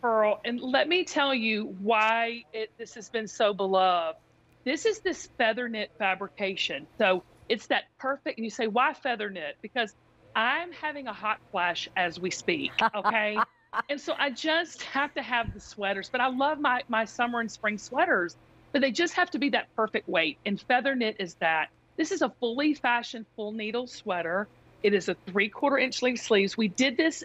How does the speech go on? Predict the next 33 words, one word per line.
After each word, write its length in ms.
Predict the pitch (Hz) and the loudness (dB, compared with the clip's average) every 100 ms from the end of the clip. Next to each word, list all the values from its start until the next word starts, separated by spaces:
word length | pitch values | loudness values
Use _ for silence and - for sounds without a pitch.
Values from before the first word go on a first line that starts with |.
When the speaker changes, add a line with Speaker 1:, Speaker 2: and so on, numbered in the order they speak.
| - | 0
Speaker 1:
in 160 | 233 - - | 0 -2 0
fall, 460 | 247 214 156 160 - | 4 4 2 -4 -10
and 180 | 202 196 | -10 -8
you 80 | 247 | -2
guys 220 | 233 214 | 0 0
said, 180 | - 208 - | -6 -10 -8
"Please 220 | 233 233 | -8 -4
bring 180 | 269 269 | 0 0
it 100 | 269 | 0
back 220 | 233 226 | 0 0
in 60 | 226 | -6
a 60 | |
spring," 580 | 208 - 190 180 165 170 - - - - - | -10 -8 -4 -2 -4 -8 -18 -20 -20 -8 0
um, 280 | 208 196 190 - - | 0 0 -6 -14 -4
you 140 | 240 | 2
know, 200 | 202 180 - | 2 2 2
uh, 220 | 180 156 - - - - 220 214 | 2 2 -2 -18 -20 -10 -8 2
uh, 60 | 190 | 4
l-, 260 | 165 190 - | 4 2 2
uh, 180 | 196 160 | 2 2
sleeve 360 | - 262 240 | 2 2 2
length. 260 | 180 151 139 - | 0 -2 -4 0
Speaker 2:
Uh-huh. 180 | 175 160 | 2 4
Speaker 1:
We 120 | 233 196 | 2 0
did, 340 | 254 254 233 | 0 2 2
and 180 | 208 208 | -2 0
last 480 | 226 254 262 - 240 | 0 0 -4 -14 -12
year, 400 | 202 190 185 180 _ _ - - | -8 -8 -8 -12 _ _ -20 -8
we 100 | 214 | -6
couldn't 300 | - 233 226 | 0 0 0
keep 240 | - 254 | -4 0
it 100 | 285 | 2
in. 400 | 240 226 220 220 | 4 4 4 0